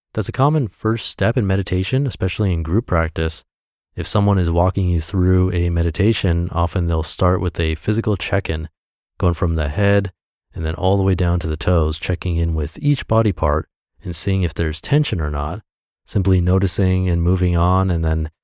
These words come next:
heading into some kind of meditation after that. I find it super helpful. By the way, speaking of meditation, a little while ago, I walked through one of my favorite meditations on the Meditation Minis podcast. That was back on January nineteenth of this year,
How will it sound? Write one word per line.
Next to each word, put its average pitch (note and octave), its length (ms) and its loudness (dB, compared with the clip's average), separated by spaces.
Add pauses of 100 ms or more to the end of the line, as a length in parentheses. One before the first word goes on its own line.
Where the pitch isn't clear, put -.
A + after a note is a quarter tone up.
(180)
heading G2 220 2
into F2+ 200 2
some F#2 220 0
kind F2 220 0
of E2 60 2
meditation E2 580 0
after E2+ 260 0
that. D2 300 -2 (520)
I F#2 60 -4
find G2+ 220 2
it F2 80 -6
super A2 320 0
helpful. G#2+ 480 2 (720)
By A2+ 100 0
the D3 80 4
way, D#3 100 6
speaking C#3+ 360 -2
of C#3+ 60 0
meditation, D3 640 0
a - 100 -6
little D#3 240 0
while F#2+ 240 4
ago, G2 300 0
I F#2 80 2
walked G2 340 0
through A2 300 0
one G2+ 160 0
of D3 80 2
my D3 100 2
favorite B2 320 0
meditations G#2 640 0
on F#2+ 140 -2
the F2 80 0
Meditation F#2+ 640 -2
Minis F#2 280 0
podcast. B2+ 800 -2 (460)
That F#2+ 80 0
was F#2+ 100 2
back F#2+ 240 2
on F2 160 2
January F#2 420 2
nineteenth F2 540 0
of E2 100 -4
this F2 220 -2
year, C3+ 260 4